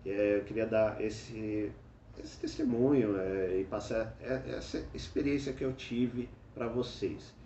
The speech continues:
tá? Eu acho que eu pesquisei assim, ninguém fez um, uma série, por exemplo, de, de como abrir o, o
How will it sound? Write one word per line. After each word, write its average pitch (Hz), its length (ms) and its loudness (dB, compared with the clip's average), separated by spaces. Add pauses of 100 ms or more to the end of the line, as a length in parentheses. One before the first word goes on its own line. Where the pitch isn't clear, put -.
(400)
tá? 98 60 -4
Eu 104 140 2
acho 104 200 2
que 101 580 4
eu 98 80 -2
pesquisei 98 600 0
assim, 107 280 -8
ninguém 117 380 0
fez 110 320 -4
um, 104 80 -2 (100)
uma 98 300 -4
série, 92 500 -2 (760)
por 92 120 -6
exemplo, 92 260 2
de, 92 140 -2
de 92 580 -2
como 113 220 -2
abrir 107 260 0
o, 117 80 4
o 110 180 -4